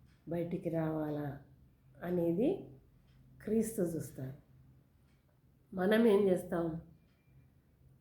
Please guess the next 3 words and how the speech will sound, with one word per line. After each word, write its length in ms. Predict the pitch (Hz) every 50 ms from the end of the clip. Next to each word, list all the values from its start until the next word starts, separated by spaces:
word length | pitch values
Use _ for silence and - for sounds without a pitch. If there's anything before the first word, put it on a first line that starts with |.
| _ - -
ఎక్స్ట్రా 840 | 196 208 190 - - - - - - 247 262 262 285 370 440 - - - - - - - - - - _ _ _ _ _ _ - - - - - - - - - -
వాటిని 440 | 190 190 196 190 190 202 190 185 180
వినియోగించుకుంటాం. 1040 | 170 165 165 165 165 165 160 160 160 151 151 - - - 160 143 135 135 127 135